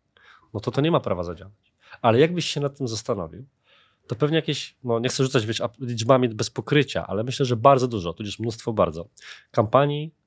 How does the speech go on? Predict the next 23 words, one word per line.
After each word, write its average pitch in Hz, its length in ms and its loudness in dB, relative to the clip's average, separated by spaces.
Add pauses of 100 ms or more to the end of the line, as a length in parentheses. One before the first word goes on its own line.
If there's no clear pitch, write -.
(320)
również 160 520 2
na 117 160 0
rynku 117 240 -6
B 101 120 -14
two 101 100 -14
B, 85 100 -12 (400)
które 135 240 2
teoretycznie 135 680 2
wykorzystują 113 800 -2 (280)
lejek 87 360 -4
marketingowy 101 1040 -6
i 104 40 -12
właśnie 92 240 -8
te 104 100 -8
wszystkie - 300 -4
pośrednie 117 600 -2
rozwiązania 104 600 -4
typu 101 300 -12
webinary, 90 640 -4
e-booki 92 480 -12
i 139 60 -8
tym 107 140 -10
podobne, 95 480 -4